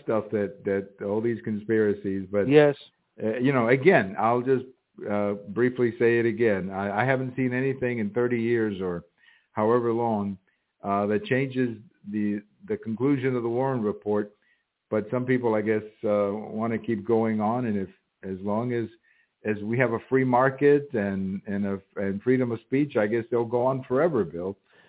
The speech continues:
Speaker 1: I mean, a hundred years from now, they'll still be talking about who killed Kennedy, you know?
Speaker 2: I, I'm
Speaker 1: But I
Speaker 2: afraid
Speaker 1: will
Speaker 2: you're
Speaker 1: say
Speaker 2: right.
Speaker 1: one more thing very quickly, Bill, one more thing. It probably enhances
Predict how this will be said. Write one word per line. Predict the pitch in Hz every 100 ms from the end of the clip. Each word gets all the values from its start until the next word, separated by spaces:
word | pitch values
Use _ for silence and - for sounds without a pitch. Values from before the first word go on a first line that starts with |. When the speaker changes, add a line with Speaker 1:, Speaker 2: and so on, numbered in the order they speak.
| -
Speaker 1:
I | 104
mean, | 113 113
a |
hundred | 123 143 135
years | 147 165
from | 131 104
now, | 101
they'll | 107 113
still | - 131
be | 131
talking | 127 131 131 143 127
about | 117 120
who | 127 139
killed | 143 147 143
Kennedy, | 147 143 104 87
you | 95
know? | 101 127 131
Speaker 2:
I, |
I'm | 127 131 127
Speaker 1:
But | 135
I | 127
Speaker 2:
afraid | 147
Speaker 1:
will | 208
Speaker 2:
you're | 131
Speaker 1:
say |
Speaker 2:
right. | 170
Speaker 1:
one | 175 214
more | 180
thing | 165 151 139
very | 131 135
quickly, | 135 165 131
Bill, | 110 110 110
one | 113 139
more | 139
thing. | 135 135 127 120 - _ _ _ _
It | 127 127
probably | 139 170 190 170 135 139 131 127 127 _ _
enhances | 123 120 110 135 254 226 139 101